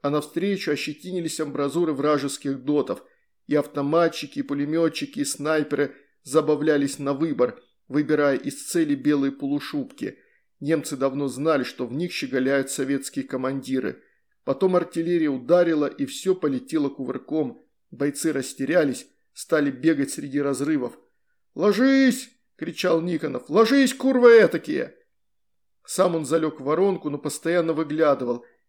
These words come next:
Необходимо ведь присматривать за взводом. И видел, как изрешетили осколки метавшегося по полю командира отделения, сержанта, нетрусливого вроде парня, а вот впавшего в неразумную суету.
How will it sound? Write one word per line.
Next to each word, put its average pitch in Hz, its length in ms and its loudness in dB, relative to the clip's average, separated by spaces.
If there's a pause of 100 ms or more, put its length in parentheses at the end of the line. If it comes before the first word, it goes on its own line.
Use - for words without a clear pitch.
(140)
Необходимо 160 560 -2
ведь 151 180 -4
присматривать 156 720 -2
за 143 140 -2
взводом. 143 640 -4 (320)
И 147 140 -10
видел, 165 320 0
как 165 260 0
изрешетили 156 600 -2
осколки 170 560 0
метавшегося 156 840 -2
по 143 140 -6
полю 160 260 -2
командира 147 540 -2
отделения, 143 760 -2 (220)
сержанта, 147 720 -2
нетрусливого 156 840 -4
вроде 143 380 -2
парня, 147 600 -2 (220)
а 143 140 0
вот 165 180 -4
впавшего 139 600 -4
в 135 80 -10
неразумную 135 640 -4
суету. 143 640 -8